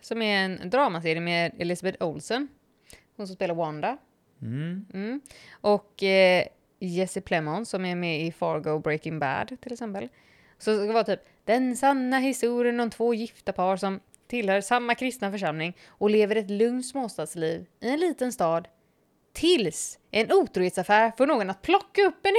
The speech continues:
Speaker 1: yxa. <laughs>
Speaker 2: Ha? Ursäkta?
Speaker 1: Jag
Speaker 2: Plocka upp en
Speaker 1: vet
Speaker 2: yxa?
Speaker 1: inte. Ja, du. Så att, eh, <laughs> den var ju lite... Så en otrohetsaffär gör att man börjar bli yxmördare.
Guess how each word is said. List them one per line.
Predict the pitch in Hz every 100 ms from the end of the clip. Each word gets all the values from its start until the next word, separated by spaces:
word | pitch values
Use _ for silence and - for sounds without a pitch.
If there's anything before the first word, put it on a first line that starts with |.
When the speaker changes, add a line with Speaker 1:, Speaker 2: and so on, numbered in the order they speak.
| 440
Speaker 1:
yxa. | - - - - -
<laughs> | _ _ _
Speaker 2:
Ha? | - 113 165 - 226 214 -
Ursäkta? | - 269 110 120 185 _ _
Speaker 1:
Jag | - 240 214
Speaker 2:
Plocka | 208
upp |
en | 190
Speaker 1:
vet | 233
Speaker 2:
yxa? | 214 196
Speaker 1:
inte. | 185 _ _ - - - - 311 -
Ja, | 214 220 240
du. | 226 180 - - - -
Så | -
att, | 208 208 _
eh, | 214
<laughs> | 208 208 226 - - - - _ - _
den | 285 262 302 381 392
var | 403
ju | 392 381
lite... | 381 311 302 - - - - - -
Så | -
en | 285 302
otrohetsaffär | 392 294 254 262 277 285 294 302 277 -
gör | 247 254 240 190
att | 202 208
man | 208 202 196 185
börjar | 190 190 180
bli | 185 175 170 170 165 - 131
yxmördare. | - - - 156 151 156 165 233